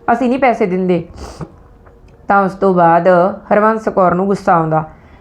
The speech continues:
ਉਹ ਆਸੇ-ਪਾਸੇ ਵੇਖਦੀ ਆ ਤੇ ਉਹਨਾਂ ਨੂੰ ਕਹਿੰਦੀ ਆ ਵੀ, "ਇਸ ਤਰ੍ਹਾਂ ਨਾ ਕਰੋ, ਵੀ ਮੈਂ ਤਾਂ, ਹਨਾ, ਮਸਾਂ ਟਾਈਮ ਪਾਸ ਕਰਦੀ ਆ ਆਪਦਾ।" ਤਾਂ ਚਲੋ ਭਈ,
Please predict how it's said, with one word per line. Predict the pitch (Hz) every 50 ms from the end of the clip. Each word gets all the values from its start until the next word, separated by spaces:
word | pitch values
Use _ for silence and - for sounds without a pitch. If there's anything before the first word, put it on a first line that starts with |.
| - -
ਉਹ | 226 214 202 220 214 202 202 202 - -
ਆਸੇ-ਪਾਸੇ | 214 196 208 214 202 196 196 196 190 202 202
ਵੇਖਦੀ | 190 185 170 170 185 165 175 175
ਆ | 180 180 196 196 - - - - - - - -
ਤੇ | 220 220 214 202 202 202 196 196 - - - - - -
ਉਹਨਾਂ | 214 214 220 233
ਨੂੰ | 247 247
ਕਹਿੰਦੀ | 233 220 202 196 214 240 247
ਆ | 240
ਵੀ, | 240 247
"ਇਸ | 240 - 220 208 196
ਤਰ੍ਹਾਂ | 202 - 202 202 196
ਨਾ | 190 180
ਕਰੋ, | 180 180 175 180 214 247 - - - -
ਵੀ | 226 233
ਮੈਂ | 226 220 214 202
ਤਾਂ, | 208 208 202
ਹਨਾ, | 214 240 262
ਮਸਾਂ | 262 247 220 202 - 208 202 202 196 190 - - - - - -
ਟਾਈਮ | - 208 208 208
ਪਾਸ | - 208 202 196
ਕਰਦੀ | - 208 185 170 160 175 170
ਆ | 165 165
ਆਪਦਾ।" | 160 160 165 160 160 - - - - - - - - - -
ਤਾਂ | 202 202
ਚਲੋ | 208 214 196 196
ਭਈ, | 190 196 220 220 220 214 208 202 202